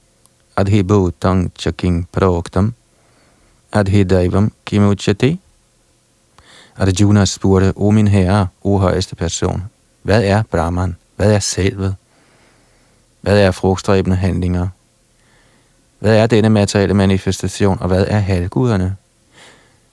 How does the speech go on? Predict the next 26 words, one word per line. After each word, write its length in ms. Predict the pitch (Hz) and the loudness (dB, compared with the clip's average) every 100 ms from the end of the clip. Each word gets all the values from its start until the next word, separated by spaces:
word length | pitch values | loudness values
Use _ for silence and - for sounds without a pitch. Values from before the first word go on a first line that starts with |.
| _ _ | _ _
Vil 120 | 101 | 0
du 40 | 98 | 2
være 140 | 101 | 2
så 100 | 98 | 2
venlig 300 | 98 98 110 | 2 2 2
at 60 | 110 | 0
forklare 360 | 101 104 78 | -2 0 0
dette 220 | 92 98 95 | 0 -2 -2
for 160 | 90 | -2
mig?" 240 | 95 98 101 _ _ _ _ _ _ _ _ _ _ _ _ _ _ _ _ _ _ _ _ _ _ _ _ _ _ _ _ - - | -2 -4 -8 _ _ _ _ _ _ _ _ _ _ _ _ _ _ _ _ _ _ _ _ _ _ _ _ _ _ _ _ -20 -10
Kommentar. 540 | - 90 85 104 139 143 - _ _ _ _ _ _ _ _ _ | -4 -4 -2 -2 -2 -4 -14 _ _ _ _ _ _ _ _ _
I 140 | 101 104 | -4 0
dette 460 | 123 151 165 147 - | 0 2 0 -2 -6
kapitel 480 | - 110 110 117 120 | -4 -2 -2 -2 -2
besvarer 480 | 101 85 92 95 85 | -4 -4 -2 -2 -2
Herren 380 | 95 92 98 101 | -2 -2 -2 -4
Krishna 600 | - 85 - - 87 85 - - | -6 -8 -6 -6 -6 -8 -12 -8
Arjuns 400 | 101 95 98 98 | -6 -2 -2 -2
forskellige 440 | 98 - 104 101 | -6 -4 -2 0
spørgsmål, 640 | 95 - 104 107 - 110 98 | -4 0 0 0 -2 -2 -2
der 80 | |
begynder 300 | 98 101 95 | -2 -2 -2
med, 140 | 101 95 | 0 0
"Hvad 180 | 90 90 | -2 -4
er 160 | 90 87 | -6 -8
Brahman?" 580 | - 85 87 90 85 | -6 -6 -4 -6 -8